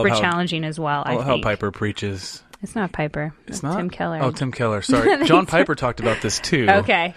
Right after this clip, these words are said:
Speaker 1: He, maybe he was at this conference, the Justice Conference.
Speaker 2: Yeah. And I, I think they both talk about how it being like a two, two-edged
Speaker 1: Mm-hmm.
Speaker 2: sword, right?
Speaker 1: Mm-hmm.
Speaker 2: There's the justice of, you know, if we're, if we are people of justice, we help the needy, but we also, uh,
Speaker 1: Yeah.
Speaker 2: we inhibit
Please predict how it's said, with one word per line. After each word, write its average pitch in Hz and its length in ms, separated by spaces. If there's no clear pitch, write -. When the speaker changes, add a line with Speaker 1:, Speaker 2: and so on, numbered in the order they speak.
Speaker 1:
He, 285 80
maybe 339 300
he 330 100
was 285 80
at 247 100
this 208 120
conference, - 480
the 185 160
Justice - 360
Conference. - 560
Speaker 2:
Yeah. 117 440
And 123 160
I, 120 100
I 135 60
think 127 260
they 131 100
both 127 240
talk 117 220
about 110 200
how 113 140
it 110 100
being 107 160
like 98 140
a 101 40
two, 107 640
two-edged 104 540
Speaker 1:
Mm-hmm. - 300
Speaker 2:
sword, 101 380
right? 101 220
Speaker 1:
Mm-hmm. 95 80
Speaker 2:
There's 101 240
the 98 160
justice 107 480
of, 101 260
you 113 100
know, 98 200
if - 180
we're, 151 240
if - 140
we 170 100
are 165 80
people 151 300
of 117 120
justice, 101 440
we 110 120
help - 320
the 117 80
needy, 101 340
but 107 160
we 110 140
also, 101 520
uh, 98 280
Speaker 1:
Yeah. 180 220
Speaker 2:
we 117 80
inhibit 117 500